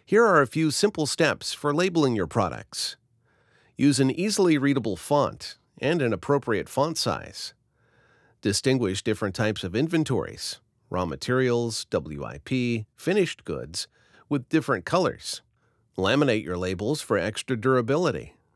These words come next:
Attach the labels to easily accessible and visible places.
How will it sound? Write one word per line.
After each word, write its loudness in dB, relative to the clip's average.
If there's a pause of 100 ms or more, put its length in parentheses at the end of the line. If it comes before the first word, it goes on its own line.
(540)
Attach 2
the 2
labels 0
to -2
easily 0
accessible 0
and 0
visible 0
places. -4